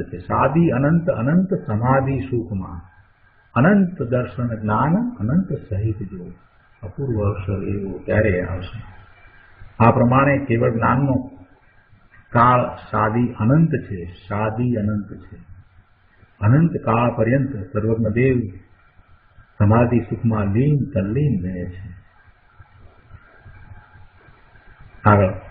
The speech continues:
પાંચમા પેરેગ્રાફમાં કહે છે કે ભગવાન આત્મા આ શરીરના રજકણથી જુદો ભિન્ન, અચેતન કર્મથી પણ ભિન્ન,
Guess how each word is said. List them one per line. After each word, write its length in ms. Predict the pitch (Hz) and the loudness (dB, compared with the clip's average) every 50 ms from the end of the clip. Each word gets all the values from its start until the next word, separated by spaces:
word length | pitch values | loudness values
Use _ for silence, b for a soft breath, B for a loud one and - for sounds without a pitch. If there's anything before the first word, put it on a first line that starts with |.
| - - - - - - - - | -20 -20 -20 -20 -20 -20 -8 -2
પાંચમા 300 | - 101 98 - 117 107 | 0 2 2 2 2 2
પેરેગ્રાફમાં 560 | 92 101 98 98 95 98 92 90 - 98 90 | 2 2 2 2 2 0 0 0 -2 -6 -4
કહે 140 | 90 101 107 | 0 0 0
છે 180 | 110 - - 87 - - - - - - - - - - _ - _ - - - _ _ _ _ _ - | 0 -2 -4 -8 -8 -10 -14 -20 -20 -20 -20 -20 -20 -20 _ -20 _ -20 -20 -20 _ _ _ _ _ 0
કે 60 | - | 4
ભગવાન 460 | 107 113 107 117 120 131 143 151 156 147 | 4 6 6 6 6 6 6 6 4 4
આત્મા 480 | 139 131 131 131 139 143 147 151 151 160 - - - - - - _ _ _ _ _ _ _ _ _ _ _ _ _ _ _ _ _ _ _ _ _ _ - | 2 2 0 -2 -4 -2 -2 -2 -2 -2 -4 -8 -14 -20 -20 -20 _ _ _ _ _ _ _ _ _ _ _ _ _ _ _ _ _ _ _ _ _ _ -2
આ 120 | 131 135 | 0 0
શરીરના 640 | 135 - 139 143 143 156 165 151 151 160 165 160 156 | 0 0 -4 -2 0 2 2 2 2 2 2 4 4
રજકણથી 640 | 135 127 127 127 - - 143 143 143 143 143 131 | 4 2 2 0 -2 0 0 0 0 -2 -2 -2
જુદો 260 | 107 117 123 123 139 143 143 | -2 -2 0 4 4 4 4
ભિન્ન, 360 | - 117 117 123 139 147 156 143 - - - _ _ _ _ _ _ _ _ _ _ - - _ _ _ _ | 2 0 0 -2 -2 -4 -6 -8 -12 -16 -20 _ _ _ _ _ _ _ _ _ _ -20 -20 _ _ _ _
અચેતન 600 | - 131 147 151 151 - 147 - - 143 143 143 | 4 4 4 4 2 0 -4 -4 -2 -2 -4 -4
કર્મથી 1400 | 139 - - 127 143 143 143 143 143 131 - - - - - - - _ _ _ _ _ _ _ _ - 139 131 | -4 -4 -2 -2 0 0 0 -2 -2 -4 -6 -8 -12 -16 -20 -20 -20 _ _ _ _ _ _ _ _ -4 -2 0
પણ 200 | 131 143 135 123 | 2 2 2 2
ભિન્ન, 360 | 117 131 139 135 139 147 | 2 2 2 2 0 -4